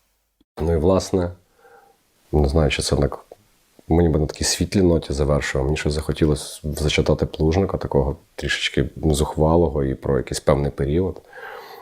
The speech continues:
Ну, власне, що як в поезії карбувалася якась певна оця інформація і, і передані якісь певні часи, так? Ну, от Плужник, е,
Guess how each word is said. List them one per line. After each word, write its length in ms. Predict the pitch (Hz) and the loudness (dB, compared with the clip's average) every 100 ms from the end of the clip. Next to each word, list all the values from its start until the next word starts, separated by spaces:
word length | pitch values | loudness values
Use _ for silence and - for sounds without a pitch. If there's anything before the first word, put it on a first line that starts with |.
| - | -2
Ну, 160 | 78 76 | 2 4
власне, 400 | 82 80 - 76 - - - | 4 2 0 -4 -6 -10 -6
що 400 | - 87 80 78 | 2 4 4 4
як 180 | 80 90 | 4 2
в 60 | - | 0
поезії 560 | - 101 113 92 98 | 2 4 6 4 0
карбувалася 680 | 92 104 82 87 98 98 - | 0 -2 0 4 4 4 2
якась 180 | - - | -4 -2
певна 280 | - 90 85 | 0 2 0
оця 260 | 80 - | -2 -2
інформація 840 | 82 80 - 78 87 110 - 90 73 | -2 -2 -2 0 0 0 0 0 0
і, 400 | 76 76 76 71 - - - - - - - - - - - _ _ _ | -2 -2 0 -2 -4 -20 -18 -16 -14 -12 -12 -12 -16 -18 -20 _ _ _
і 60 | 127 | 2
передані 420 | 113 120 110 107 | 6 6 6 4
якісь 220 | 95 95 | 2 -2
певні 260 | - 90 87 | 0 2 2
часи, 360 | 87 - 71 | -2 -4 -6
так? 320 | - 82 - | -4 -6 -4
Ну, 120 | 80 67 | -4 -4
от 80 | |
Плужник, 520 | - 87 87 87 82 - | -2 0 2 2 0 -2
е, 720 | 80 80 80 78 78 76 73 | 0 4 4 4 4 4 2